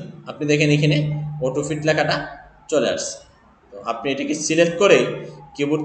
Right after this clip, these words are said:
থেকে ট্যাব প্রেস করে দিবেন। বাস, দেখেন আমার এখানে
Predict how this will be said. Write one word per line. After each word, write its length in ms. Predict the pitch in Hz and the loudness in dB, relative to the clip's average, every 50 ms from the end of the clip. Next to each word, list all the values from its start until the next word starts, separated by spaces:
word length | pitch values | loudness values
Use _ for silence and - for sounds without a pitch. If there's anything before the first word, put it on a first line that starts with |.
| 156 | -4
থেকে 180 | 185 175 190 220 247 302 - - - - - - _ - - - | -4 -2 0 -2 -2 -2 -6 -12 -16 -20 -20 -20 _ -18 2 6
ট্যাব 180 | 180 170 - 170 - - - | 6 6 6 4 -2 -6 -4
প্রেস 220 | - 147 135 - - - - | -2 -2 -2 -2 -4 -8 -10
করে 180 | 113 98 90 82 | -12 -12 -10 -12
দিবেন। 200 | 76 73 - - - - - - 117 | -14 -16 -20 -20 -20 -20 -20 -14 -10
বাস, 160 | 113 95 - - - - - - 107 | -10 -8 -8 -10 -14 -18 -18 -10 -8
দেখেন 220 | 120 135 165 180 - - - - - 110 | -6 -6 -6 -8 -10 -12 -18 -20 -16 -8
আমার 140 | 110 120 127 127 | -4 -2 -2 -2
এখানে 200 | 123 156 165 | -2 -2 -4